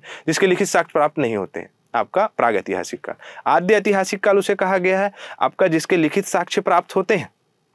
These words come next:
लेकिन उसे पढ़ा नहीं जा सकता। इसे ताम्र पाषाण कालीन, सॉरी, सॉरी, ताम-,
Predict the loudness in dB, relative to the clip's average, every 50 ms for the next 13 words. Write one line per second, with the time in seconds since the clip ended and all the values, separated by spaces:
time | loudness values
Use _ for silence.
0 | _ _ _ _ _ _ _ -20 -16 _ -2 -2 0 0 0 -2 -2 -2 -2 -2
1 | -2 -2 0 0 0 0 0 0 0 0 0 -2 -2 -6 -8 -10 -10 -16 -18 -18
2 | -18 -20 -20 -16 -8 -6 -4 -2 0 0 -2 0 _ 0 0 2 2 0 0 0
3 | 0 0 0 0 0 0 -2 -2 -2 -2 -2 -2 -2 -2 0 0 0 -2 -2 -2
4 | -4 -4 -4 -2 -2 -2 -2 -2 -2 -4 -4 -4 -6 -10 -14 -20 -20 _ _ -2
5 | 0 2 2 2 0 -2